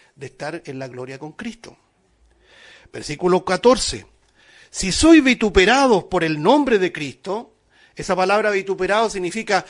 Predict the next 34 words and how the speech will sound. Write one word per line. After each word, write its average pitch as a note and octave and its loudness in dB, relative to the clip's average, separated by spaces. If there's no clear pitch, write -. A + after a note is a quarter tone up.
si A3 -4
tu A3 -6
honra A#3 0
ha D#3 -2
sido A#3 0
atentada G#3 0
maliciosamente, E3+ -6
es D#3+ -10
como E3 -4
atacar D#3+ -4
la C#3 -6
honra, D3+ -2
la C#3 -8
palabra D3+ -6
vituperio. C3+ -12
Es D3+ -8
que E3 -6
te D#3+ -6
han E3 -4
ofendido. C#3+ -8
En C#3 -12
la D3 -2
raíz F3 -2
de A3 2
esta G3 -6
palabra G3 -2
significa, F3+ -8
es C#3+ -12
que E3+ -10
tu D#3+ -10
honra C#3+ -6
ha C#3+ -8
querido D3 -10
ser, D#3+ -10